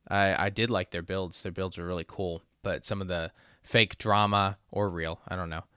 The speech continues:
could be real, uh, just wasn't what we were looking for to watch. The third topic is a bit on the touchy side because it's something we hear about every day,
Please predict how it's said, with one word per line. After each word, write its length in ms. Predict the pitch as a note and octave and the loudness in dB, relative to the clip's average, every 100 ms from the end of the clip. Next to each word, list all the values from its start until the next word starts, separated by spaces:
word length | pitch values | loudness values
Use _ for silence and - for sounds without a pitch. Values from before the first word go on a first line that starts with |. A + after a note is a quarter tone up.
| _ - | _ -6
could 160 | A#2 | -4
be 120 | F2+ F2 | -2 -4
real, 280 | D#2+ E2+ _ _ - | -4 -6 _ _ -10
uh, 420 | F2+ E2 D#2+ - - _ _ | -6 -4 -4 -8 -12 _ _
just 400 | - A2+ G#2 - | -4 -2 0 -2
wasn't 600 | G2 G2 G2+ G2 F#2 E2+ - _ - _ | -8 -2 0 0 -2 -6 -12 _ -20 _
what 320 | G#2+ G2+ F2+ | -10 -6 -4
we 120 | F2 D#2 | -4 -6
were 100 | D2+ | -8
looking 280 | - - - | -10 -14 -14
for 220 | - - | -10 -10
to 80 | - | -8
watch. 520 | A1 - - - - - - _ C3 | -8 -8 -8 -8 -10 -20 -20 _ -10
The 120 | B2+ | -6
third 300 | - F3+ E3 | 0 0 0
topic 480 | D3 B2+ B2 A#2 - | 0 0 -2 -6 -4
is 160 | C3 A#2 | -2 0
a 80 | |
bit 300 | A2+ - C3+ - | 0 0 0 0
on 140 | B2 | -6
the 80 | A2 | -8
touchy 300 | - G2+ - | -8 -10 -8
side 340 | - F#2+ - - | -8 -10 -14 -12
because 240 | - A2+ A2 | -8 -6 -4
it's 100 | G#2+ | -4
something 420 | C3+ B2+ B2+ A#2+ | -4 -4 -6 -4
we 120 | A2 | -6
hear 240 | A2 G#2+ G#2+ | -6 -4 -4
about 300 | F#2+ F#2 - | -2 -4 -4
every 240 | G2 F#2 | -8 -8
day, 280 | F2+ - A2+ | -8 -8 -10